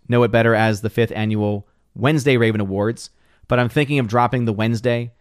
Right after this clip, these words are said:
because even though it is definitely ap-, apropos because Wednesday comes from that root for Woden's Day, and obviously that comes from Odin, I, uh, I think I like just the Raven Awards. I think it's just simpler.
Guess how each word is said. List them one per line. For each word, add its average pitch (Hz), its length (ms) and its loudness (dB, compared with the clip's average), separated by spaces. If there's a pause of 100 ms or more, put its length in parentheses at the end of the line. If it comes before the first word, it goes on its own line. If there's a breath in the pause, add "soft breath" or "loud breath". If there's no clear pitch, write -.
(120)
because 117 240 0
even 131 180 2
though 123 280 4
it 120 160 2
is 113 160 0
definitely 117 320 -2
ap-, - 240 -8
apropos 113 520 0
because 107 520 -2 (260)
Wednesday 113 800 2 (100)
comes 110 220 -4
from 110 160 -2
that 107 220 -2
root 110 320 -2
for 98 200 -6
Woden's 107 480 -2
Day, 107 440 0
and 95 220 -6 (220 soft breath)
obviously 101 320 -4
that 101 180 -4
comes 101 180 -6
from 95 120 -6
Odin, 110 340 0 (420 soft breath)
I, 110 500 2 (100)
uh, 104 320 0
I 110 120 -2
think 131 180 0
I 117 80 4
like 110 440 0
just - 260 -6
the 104 100 -4
Raven 101 220 0
Awards. 95 340 -2
I 123 40 0
think 180 120 0
it's 120 120 -2
just - 180 -4
simpler. 104 420 -4